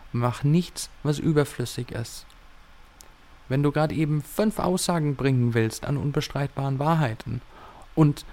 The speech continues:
dein Gegenüber nach der zweiten schon in Tieftrance ist, ja, wunderbar, dann brauchst du doch gar nicht weiterzumachen, dann hast du ihn schon da, wo du willst.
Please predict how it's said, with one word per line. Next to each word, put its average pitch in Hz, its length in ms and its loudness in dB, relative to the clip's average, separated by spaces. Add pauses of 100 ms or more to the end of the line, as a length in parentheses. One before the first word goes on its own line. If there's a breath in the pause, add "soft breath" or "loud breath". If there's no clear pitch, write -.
(120 loud breath)
dein 147 180 4
Gegenüber 147 440 2
nach 139 180 0
der 143 140 0
zweiten 165 380 -2
schon 147 200 -2
in 143 100 0
Tieftrance - 640 -4
ist, - 260 -10 (500)
ja, - 280 0
wunderbar, 190 760 6
dann 139 160 2
brauchst 160 300 0
du 160 60 -2
doch 160 160 -2
gar 165 120 0
nicht 190 160 2
weiterzumachen, 165 760 0
dann 151 240 -2
hast - 260 -8
du 156 60 -2
ihn 135 180 -2
schon 131 220 -4
da, 127 200 -2
wo 123 120 -4
du 127 160 -4
willst. 113 420 -4